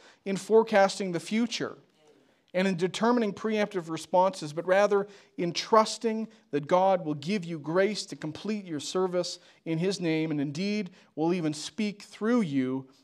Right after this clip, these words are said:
in your deepest need." Scripture is so full of examples. I,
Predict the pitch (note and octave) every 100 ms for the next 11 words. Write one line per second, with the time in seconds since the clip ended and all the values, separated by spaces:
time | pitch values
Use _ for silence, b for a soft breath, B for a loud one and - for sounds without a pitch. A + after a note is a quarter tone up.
0 | _ F3+ F#3+ G3 F3 b b - D#3+ D3+
1 | E3+ G3 F#3+ D#3 D3+ - _ _ D3 C3+
2 | B2 G2+ _ _ _ _ _ _ _ _
3 | _ _ _ _ _ _ _ _ _ _
4 | - G#3 G3+ G3+ D#3 C#3 - - G3 G#3
5 | G#3 G#3+ F3 D3 C#3 C3+ D3 D3+ D3 C3
6 | C3 D3 C3+